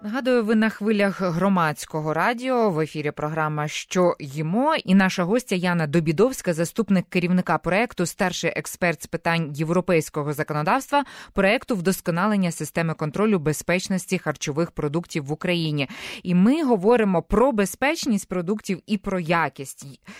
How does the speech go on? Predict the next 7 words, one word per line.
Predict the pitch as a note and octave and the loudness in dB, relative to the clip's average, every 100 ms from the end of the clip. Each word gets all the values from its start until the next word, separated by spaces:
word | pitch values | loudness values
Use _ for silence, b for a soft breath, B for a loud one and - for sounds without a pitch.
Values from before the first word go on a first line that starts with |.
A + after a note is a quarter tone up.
| B | B
Чому | - A3 A#3 G3+ A2+ | 0 4 6 4 2
безпечність | D3 - G3+ B3 - G#3+ - | -6 -6 -4 -4 -4 -6 -4
важливіша | D3 D3+ D3+ G3 - E3+ | -6 -4 -6 -6 -4 -6
за | C#3+ E3+ | -4 -2
якість? | D3+ A2 - - B B B B B | -2 -4 -8 -20 B B B B B
Як | D#3+ C4+ E4+ B3+ | -2 0 0 -4
досягається | G3 B3 - B3 A3 A#3 A3 F3 D3+ - D3+ C3 | -4 -4 -4 -4 -2 -2 -2 -2 -6 -8 -6 -6